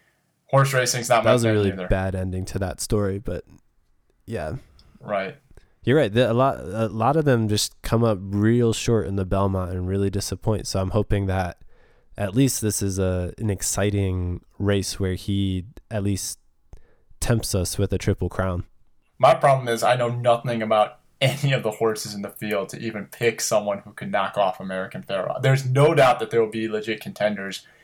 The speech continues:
Speaker 1: And since the Belmont is longer,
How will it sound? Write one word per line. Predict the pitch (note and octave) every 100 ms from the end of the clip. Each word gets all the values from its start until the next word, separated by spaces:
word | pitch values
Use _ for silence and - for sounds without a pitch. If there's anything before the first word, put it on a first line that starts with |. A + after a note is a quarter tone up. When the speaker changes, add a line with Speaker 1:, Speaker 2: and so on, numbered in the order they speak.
| _ _ -
Speaker 1:
And | B2 A#2+
since | - D#3+ E3
the | C3+
Belmont | C3+ C3 A#2+ A2+
is | C3+ A#2
longer, | G#2+ G#2 A2+ C3 C3+ C3 C3+